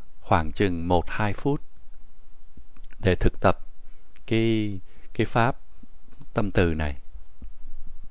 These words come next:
Cái pháp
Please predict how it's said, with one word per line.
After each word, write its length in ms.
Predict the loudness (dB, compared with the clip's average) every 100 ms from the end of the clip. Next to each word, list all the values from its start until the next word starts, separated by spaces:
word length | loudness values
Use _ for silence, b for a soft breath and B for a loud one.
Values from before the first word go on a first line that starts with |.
| -4 -4 -4 -4 -4 -4 -4 -4 -4 -4 -4 -4 B B B B B B -4
Cái 320 | 4 6 6 2
pháp 520 | -2 0 4 4 4